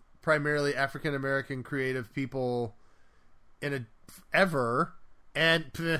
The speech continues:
it's not worth a Best Picture." Like, it would seem like there would be some pressure there for them to nominate it.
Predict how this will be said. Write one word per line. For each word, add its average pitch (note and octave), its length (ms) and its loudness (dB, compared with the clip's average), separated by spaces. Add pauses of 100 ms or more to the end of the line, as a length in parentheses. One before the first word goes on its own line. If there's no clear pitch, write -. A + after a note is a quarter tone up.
it's D3 200 -8
not D3 200 2
worth B2+ 180 0
a B2+ 80 -2
Best A#2 500 -6
Picture." A#2+ 360 -8
Like, B2 240 -4
it D3+ 60 -6
would D3 160 -4
seem F#3 380 -2
like D3+ 200 2
there C#3+ 140 0
would C3 120 -2
be B2+ 100 -4
some B2 200 -6
pressure A2+ 380 -6
there G2+ 260 -12
for A2 140 -16
them G#2+ 180 -10
to G2+ 100 -18
nominate F2+ 360 -18 (100)
it. - 80 -20